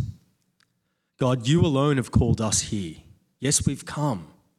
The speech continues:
out of our own volition, out of our own choice, but sovereign in all of that was your calling for us. It's by your call, by your grace that we are gathered here.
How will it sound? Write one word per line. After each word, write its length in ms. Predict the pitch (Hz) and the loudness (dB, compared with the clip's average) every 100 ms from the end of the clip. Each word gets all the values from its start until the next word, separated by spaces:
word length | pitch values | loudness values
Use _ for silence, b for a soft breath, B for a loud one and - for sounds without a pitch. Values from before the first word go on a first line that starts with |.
| _ 113 | _ -12
out 140 | 113 | -10
of 100 | 107 | -6
our 180 | 101 101 | -6 -2
own 280 | 113 123 110 | -2 -2 -2
volition, 540 | 101 104 - 143 160 _ b b | -4 -4 -6 -6 -12 _ b b
out 120 | 101 104 | -14 -10
of 120 | 185 | -6
our 180 | 185 208 | -6 -4
own 380 | 110 113 120 | -2 0 0
choice, 680 | - - 95 - - - - _ _ _ _ _ _ _ _ _ - | 0 0 -2 -4 -4 -6 -14 _ _ _ _ _ _ _ _ _ -8
but 100 | 120 | -2
sovereign 520 | - 147 151 160 143 | 0 0 0 0 0
in 120 | 131 | 2
all 200 | 139 139 | 2 2
of 80 | 107 | 0
that 340 | 104 92 95 | -2 -4 -12
was 220 | 104 95 | -8 -4
your 200 | 120 120 | -2 -2
calling 500 | 113 - 113 110 104 | -6 -8 -8 -6 -8
for 220 | 95 90 85 | -12 -14 -12
us. 460 | - - - - _ _ _ _ _ _ _ | -6 -6 -6 -10 _ _ _ _ _ _ _
It's 160 | 117 - | -10 -10
by 240 | - 110 | -6 -6
your 400 | 113 101 120 143 | -6 -2 0 2
call, 260 | 147 110 92 | 2 -2 -4
by 200 | 87 92 | -10 -10
your 420 | 95 101 123 147 | -10 -6 -2 -2
grace 680 | 113 85 78 - - - B B - | -4 -12 -6 -4 -4 -6 B B -20
that 80 | 107 | -14
we 160 | 98 | -12
are 40 | 90 | -10
gathered 360 | 87 82 85 | -12 -14 -16
here. 220 | 82 73 | -18 -20